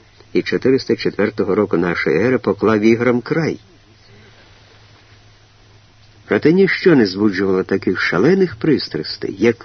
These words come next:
перегони на колісницях, що зародились у Римі, а потім відбувалися у Візантії. За традицією, шість команд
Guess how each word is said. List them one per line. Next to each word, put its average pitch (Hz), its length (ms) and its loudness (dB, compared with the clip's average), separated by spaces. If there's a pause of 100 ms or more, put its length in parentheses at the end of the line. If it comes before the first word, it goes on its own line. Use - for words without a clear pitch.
перегони 151 720 4
на 143 160 0
колісницях, 127 840 -2 (100)
що 87 220 -2
зародились 107 540 0
у 95 80 0
Римі, 160 300 4
а 110 80 -4
потім 139 300 0
відбувалися 107 640 -2
у 95 80 0
Візантії. 90 680 -4 (1900)
За 95 200 0
традицією, 127 760 2
шість - 420 -2
команд 110 540 2